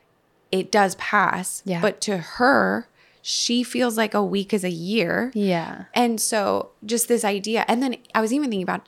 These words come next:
Speaker 1: to our toddlers, which, you know this,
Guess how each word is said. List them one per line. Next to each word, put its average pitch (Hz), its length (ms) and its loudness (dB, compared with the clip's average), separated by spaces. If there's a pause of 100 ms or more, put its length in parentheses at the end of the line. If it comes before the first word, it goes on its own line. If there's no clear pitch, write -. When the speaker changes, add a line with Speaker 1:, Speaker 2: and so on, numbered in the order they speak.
Speaker 1:
to 240 140 -2
our 202 100 0
toddlers, - 680 -2 (320)
which, 226 240 -2 (340)
you 226 260 2
know 190 200 2
this, 233 260 0